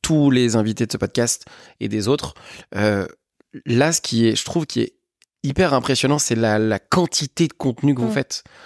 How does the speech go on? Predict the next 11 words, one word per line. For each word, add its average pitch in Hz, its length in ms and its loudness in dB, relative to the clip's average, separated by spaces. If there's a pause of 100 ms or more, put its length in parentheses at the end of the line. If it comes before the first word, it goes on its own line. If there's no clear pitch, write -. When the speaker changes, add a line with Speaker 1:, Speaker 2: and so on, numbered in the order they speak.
(160)
Speaker 1:
Tu - 80 -6
dis 135 120 2
contenu 135 580 2
utile, 151 500 0 (200)
ok, 117 280 -2 (240)
contenu 110 320 0
utile, 120 400 0
ça, - 260 -6
ok. 113 160 -2 (540)
Mais 107 140 -6
con-, 143 200 -4